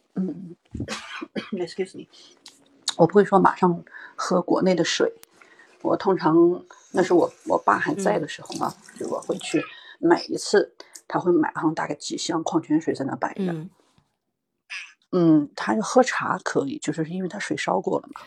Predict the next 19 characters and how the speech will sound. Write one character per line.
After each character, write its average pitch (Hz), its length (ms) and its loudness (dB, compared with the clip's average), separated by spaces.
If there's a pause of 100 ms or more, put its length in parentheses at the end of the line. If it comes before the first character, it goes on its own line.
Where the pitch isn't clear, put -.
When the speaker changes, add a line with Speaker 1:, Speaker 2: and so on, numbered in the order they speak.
Speaker 2:
对， 262 140 4
对， 233 120 0
对。 180 220 -6
Speaker 1:
但 185 140 6
是 175 140 -6
坚 190 200 -2
决 160 120 -12
不 - 120 -4
能， 151 220 0 (100)
不 180 100 2
能 160 180 2
直 151 180 -4
接 160 160 -2
喝 156 260 -4
那 156 200 0
个， - 440 -6 (880)
呃， 156 240 -6
就 - 100 -10
是 - 420 -8